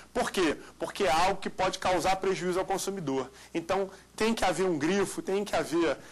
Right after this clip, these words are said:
eh, um, eh, algum tipo de destaque nessa cláusula para que o consumidor não seja induzido a erro, achando que tá comprando, né, gato, né, achando que tá comprando, na verdade, gato, quando na verdade tá levando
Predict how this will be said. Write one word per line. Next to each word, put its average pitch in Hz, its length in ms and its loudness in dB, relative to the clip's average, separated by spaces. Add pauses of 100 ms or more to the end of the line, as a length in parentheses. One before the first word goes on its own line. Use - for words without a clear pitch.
(120)
eh, 151 340 2
um, 175 480 -2
eh, 135 580 0 (760)
algum 147 320 0
tipo 190 280 -6
de 180 140 -2
destaque - 800 2
nessa 156 280 0
cláusula 165 580 2 (260)
para 196 120 2
que 202 80 -2
o 196 40 -4
consumidor 190 520 -2
não 202 100 0
seja 185 240 -2
induzido 190 340 -2
a 180 80 4
erro, 139 220 0 (300)
achando 165 300 0
que - 100 -10
tá 165 120 0
comprando, 143 640 -2
né, 180 260 2 (240)
gato, 160 580 0 (220)
né, 160 300 -2
achando 165 280 0
que 165 60 -4
tá 170 100 0
comprando, 147 480 0
na 143 80 2
verdade, 151 340 0
gato, 170 320 2
quando 180 180 0
na 175 80 2
verdade 156 340 0
tá 175 60 0
levando 151 440 0